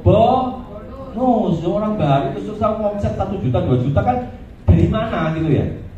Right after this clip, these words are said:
Kalau nggak bonus saja gitu. Ya. Karena saya juga ngalami, Pak Bu, live perdananya Kak Lila omsetnya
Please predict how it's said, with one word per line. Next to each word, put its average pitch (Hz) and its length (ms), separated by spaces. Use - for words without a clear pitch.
Kalau 165 240
nggak 165 400
bonus 143 320
saja - 320
gitu. - 240
Ya. 156 320
Karena 165 240
saya 277 240
juga 196 240
ngalami, 254 320
Pak 226 240
Bu, 214 320
live 226 240
perdananya 208 480
Kak 220 160
Lila 240 160
omsetnya 220 480